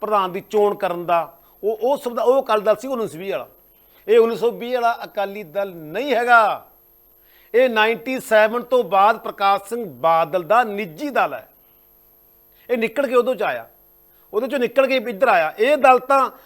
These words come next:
ਇਹ ਦਲ ਨੇ ਤਾਂ, ਅ, ਦਰਬਾਰ ਸਾਹਿਬ ਦੇ ਵਿੱਚ ਆ ਕੇ ਅਕਾਲ ਤਖਤ ਸਾਹਿਬ ਦੀ ਬੇਇੱਜ਼ਤੀ ਕੀਤੀ ਸੀਗੀ। ਪ੍ਰਕਾਸ਼ ਸਿੰਘ ਬਾਦਲ ਨੇ ਪਰਵਾਹ ਨਹੀਂ, ਦਲ ਦੀ, ਉਹਦੀ ਅਕਾਲ ਤਖਤ ਦੀ ਪਰਵਾਹ ਨਹੀਂ ਕੀਤੀ ਕਦੇ। ਪਰਵਾਹ ਨਾ ਕਰਦਿਆਂ ਹੌਲੀ ਹੌਲੀ ਪ੍ਰਕਾਸ਼ ਸਿੰਘ ਬਾਦਲ ਇੰਨੇ ਪਾਵਰ ਚ ਆਉਂਦੇ ਰਹੇ,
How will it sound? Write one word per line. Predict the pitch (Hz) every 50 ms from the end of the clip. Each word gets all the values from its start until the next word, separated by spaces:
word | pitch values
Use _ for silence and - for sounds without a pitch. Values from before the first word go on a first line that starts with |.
| _ _ -
ਇਹ | 226 254
ਦਲ | 269 247 254 240 247
ਨੇ | 247 262 262
ਤਾਂ, | 196 269 262 262 240 208
ਅ, | - - _ _ - 208 214
ਦਰਬਾਰ | 208 175 208 208 214 226 233
ਸਾਹਿਬ | - - 226 226 226
ਦੇ | 208 240
ਵਿੱਚ | 220 196 185
ਆ | 220 220
ਕੇ | 220 220
ਅਕਾਲ | 214 220 202 202
ਤਖਤ | 196 - 208 196
ਸਾਹਿਬ | - 190 185 160
ਦੀ | 156
ਬੇਇੱਜ਼ਤੀ | 131 156 180 - - 269
ਕੀਤੀ | 220 220 214 262
ਸੀਗੀ। | 214 240 233 233 247 _ _ _ _ _ _ _ _ _ _ _ _ _ _ _ _ _ _ _ _ _ _ _ _ _ _ _ _ _
ਪ੍ਰਕਾਸ਼ | 180 170 185 190 202 202
ਸਿੰਘ | 208 254 240
ਬਾਦਲ | 226 226 226
ਨੇ | 220
ਪਰਵਾਹ | 185 175 196 233
ਨਹੀਂ, | 262 277
ਦਲ | 269 220 170 196 202 208
ਦੀ, | 185 226 - -
ਉਹਦੀ | 208 208 208 220
ਅਕਾਲ | 208 196 190 - 190 185
ਤਖਤ | 180 -
ਦੀ | 190 175
ਪਰਵਾਹ | 156 175 196
ਨਹੀਂ | 240 254
ਕੀਤੀ | 247 180 196
ਕਦੇ। | 220 226 220 208 - _ _ _ _ _ _ _ _ _ _ _ _ _ _ - - -
ਪਰਵਾਹ | 196 208 240 262 269 277
ਨਾ | 269 262 254
ਕਰਦਿਆਂ | - 240 226 214 202 226 214
ਹੌਲੀ | 190 196 208 202
ਹੌਲੀ | 196 202 202 185
ਪ੍ਰਕਾਸ਼ | 147 - - - _ 190 175 175 190 185 180
ਸਿੰਘ | - 202 185
ਬਾਦਲ | 160 170 170 175 170
ਇੰਨੇ | 170 180 170
ਪਾਵਰ | - - 170 165 170 175 190 190
ਚ | -
ਆਉਂਦੇ | 208 190 196 185 202
ਰਹੇ, | 190 185 202 240 269 277